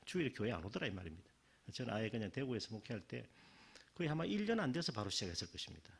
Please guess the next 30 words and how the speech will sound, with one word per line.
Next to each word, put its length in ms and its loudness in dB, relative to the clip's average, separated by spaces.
거의 260 2
뭐 180 -2
팔, 220 -4
구 80 2
년 160 4
이상 240 -2
한 100 0
것 80 -4
같은데 500 -4
그냥 340 2
주일학교를 540 2
했습니다. 480 -2
노인 260 2
주일학교, 480 -4
실버 340 0
주일학교 380 -2
해가지고 320 -4
교사들을 500 2
한 240 0
이십 200 0
명 140 2
세우고, 440 -4
그게 180 0
제 180 4
논문에, 680 4
디민 300 4
논문에 300 2
다 280 -6
들어가 240 -2
있습니다만은 560 -6